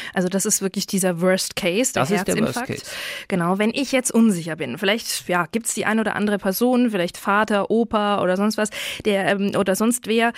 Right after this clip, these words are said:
Speaker 1: der Probleme mit dem Herzen hat. Äh, wie geht man am besten vor? Was raten Sie da als Kardiologe?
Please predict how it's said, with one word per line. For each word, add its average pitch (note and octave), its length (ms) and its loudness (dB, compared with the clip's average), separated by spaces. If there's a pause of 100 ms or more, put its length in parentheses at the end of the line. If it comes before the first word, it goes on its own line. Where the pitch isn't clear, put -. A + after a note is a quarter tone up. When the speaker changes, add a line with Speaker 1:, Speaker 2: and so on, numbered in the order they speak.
(220)
Speaker 1:
der G3+ 140 2
Probleme A#3 760 2
mit A3+ 160 0
dem F#3 80 2
Herzen E3+ 480 -2
hat. G#3+ 260 0 (340)
Äh, G#3+ 260 2 (320)
wie A3+ 140 2
geht D4 180 -2
man C4+ 140 2
am B3 100 4
besten A#3+ 300 0
vor? F#3+ 220 0
Was G#3+ 180 0
raten A3+ 260 2
Sie A#3 140 2
da G#3+ 120 0
als - 180 -2
Kardiologe? F#3+ 840 2